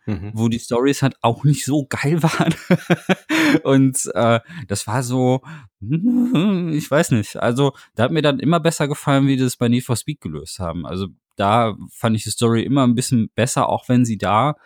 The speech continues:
Speaker 2: sehr stark auf diese Fast and Furious Schiene läuft. Ähm, aber das wirkte da für mich ein bisschen organischer. Ähm, und The Crew, den Eindruck, den ich da so hab, das, äh, ist so,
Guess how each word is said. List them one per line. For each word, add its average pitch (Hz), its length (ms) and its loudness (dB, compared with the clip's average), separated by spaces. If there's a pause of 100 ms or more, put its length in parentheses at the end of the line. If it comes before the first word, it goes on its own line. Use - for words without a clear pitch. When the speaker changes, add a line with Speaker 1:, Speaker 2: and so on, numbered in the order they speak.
(200)
Speaker 2:
sehr 104 180 0
stark 113 340 0
auf 110 260 -2
diese 104 420 -2
Fast 110 320 0
and 110 100 2
Furious 120 320 -2
Schiene 143 240 0
läuft. 127 460 -2 (100)
Ähm, 113 280 4 (640)
aber 110 140 4
das 110 220 0
wirkte 127 240 0
da 110 180 2
für - 160 -4
mich 113 180 0
ein 113 80 0
bisschen 113 240 2
organischer. 95 800 0
Ähm, 87 260 0
und 87 140 -4
The 95 80 -6
Crew, 117 280 0
den 104 200 0
Eindruck, 98 280 -2
den 98 160 2
ich - 80 -6
da 113 120 2
so 104 160 2
hab, 117 200 0
das, - 360 -2
äh, 85 240 -8
ist - 160 -14
so, 85 340 -10